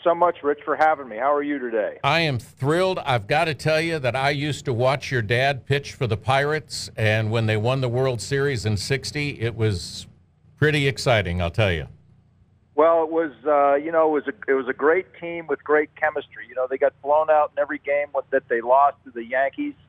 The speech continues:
Speaker 1: Uh, but, you know, they just, they had great chemistry. They had a great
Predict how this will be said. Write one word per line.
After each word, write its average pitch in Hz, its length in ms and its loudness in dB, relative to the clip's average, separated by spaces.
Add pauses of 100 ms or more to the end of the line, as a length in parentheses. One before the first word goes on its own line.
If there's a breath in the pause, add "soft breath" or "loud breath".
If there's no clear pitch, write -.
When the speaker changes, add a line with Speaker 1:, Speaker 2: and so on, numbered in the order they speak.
(640)
Speaker 1:
Uh, 117 400 4
but, 120 260 -4
you 139 80 -6
know, 139 120 2
they 131 100 0
just, 135 220 -4
they 139 60 0
had 123 160 0
great 151 320 0
chemistry. 156 520 -2
They 143 80 2
had 120 100 2
a 113 60 -4
great 139 280 -2